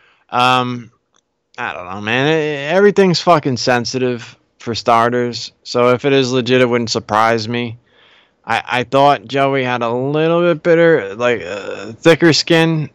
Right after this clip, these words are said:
but then again, not really, 'cause he, you know, he deleted me for a long time over the things I was saying. And, uh, you know, I mean, I, I've, I've pieced up with him since, and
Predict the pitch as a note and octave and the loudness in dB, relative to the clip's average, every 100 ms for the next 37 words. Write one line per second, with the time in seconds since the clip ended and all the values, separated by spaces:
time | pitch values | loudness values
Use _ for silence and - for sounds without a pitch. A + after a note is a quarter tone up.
0 | - C3 C#3+ G#2 D3 D3 C#3 C3+ C3 B2+ | -8 0 0 4 2 2 2 0 0 -2
1 | G2+ A2+ A2+ A2+ A2+ G#2 A#2 G#2+ A2+ G2+ | -2 -2 -2 -2 -4 -6 -10 -8 -8 -8
2 | A2 A2+ G#2+ G#2 G#2 G#2+ A2 G#2+ G#2 G#2+ | -6 -2 -2 -2 -2 -2 0 0 0 -2
3 | G#2+ A2+ A2 G#2+ A2 G#2+ A2 G#2 G#2+ G#2 | 0 2 4 4 2 0 0 2 2 0
4 | G2+ G2 F#2+ A2 G#2 G#2 A2 G#2 G2+ A#2 | 0 -4 -4 -6 -4 0 2 0 -2 -4
5 | G#2+ G#2+ G#2+ A2 _ _ _ _ _ _ | -2 -4 -6 -10 _ _ _ _ _ _
6 | _ _ F#2+ F#2+ F#2+ F2 E2 D2+ C#2+ B1 | _ _ -10 -8 -6 -2 0 0 -2 -8
7 | - G2+ B2 A#2 A2 - A2 A#2 A2+ A2+ | -10 -4 0 0 -2 -6 -4 -2 0 0
8 | F2+ A2+ A#2 - _ - A2+ - B2+ A2 | 0 -2 -2 -6 _ -4 -4 -2 -6 0
9 | A#2 A2 A2 G2+ G2+ - A2+ A2 - G2+ | 0 0 -2 -6 -8 -6 -6 -4 -6 -6
10 | F#2+ F#2+ - | -6 -10 -14